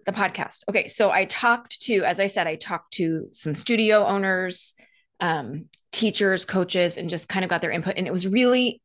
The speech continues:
interesting and fascinating what they came back to me with, because they all heard the question a little bit differently, but everything that they offered, I thought was so useful. And I've also talked to students, you guys, as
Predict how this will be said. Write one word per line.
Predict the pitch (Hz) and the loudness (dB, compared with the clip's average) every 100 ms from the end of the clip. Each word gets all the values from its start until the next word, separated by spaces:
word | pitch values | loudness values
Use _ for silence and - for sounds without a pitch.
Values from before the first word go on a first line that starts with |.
| - | 2
interesting | 220 214 226 - 185 | 2 2 -2 -2 -2
and | 180 | -4
fascinating | - 180 165 180 165 170 165 165 | -2 -2 -2 -4 -4 -4 -6 -6
what | 175 170 - | 0 0 0
they | 180 | -6
came | 185 180 | -2 0
back | 214 269 | 0 0
to | 233 | 0
me | 180 | 0
with, | 160 - - | -2 -10 -8
because | 180 185 - - - - - _ | -2 -2 -2 -16 -20 -20 -20 _
they | - | 2
all | 202 226 247 | 6 6 4
heard | 233 202 | 2 2
the | 233 | 2
question | 226 180 - 269 | 0 -4 -2 -2
a | |
little | 302 311 | 0 0
bit | 311 285 | 0 -2
differently, | 294 294 277 311 311 - _ _ _ _ | -2 -4 -2 -4 -6 -10 _ _ _ _
but | - 196 185 | 2 2 4
everything | 202 190 233 254 247 233 220 214 - | 2 2 2 0 0 2 2 0 0
that | 185 185 | -2 2
they | 180 | 2
offered, | - 165 202 196 | 2 0 0 0
I | - | -2
thought | 180 175 - | -2 -4 -4
was | 165 - | -8 -8
so | - - 170 165 | -8 0 2 2
useful. | 160 160 151 - 214 247 240 - _ | 0 -4 -4 2 4 4 0 -14 _
And | 190 175 170 165 - | -2 0 0 -2 -2
I've | 180 | 0
also | 196 208 | 0 0
talked | 202 180 - | -2 -4 -4
to | - 180 175 165 | -4 0 0 -2
students, | - - 269 196 190 208 - - | -4 -2 2 2 2 -4 -10 -8
you | 180 185 | -4 0
guys, | 165 151 208 - | 2 2 -2 -2
as | 165 170 170 - | -2 0 -2 -6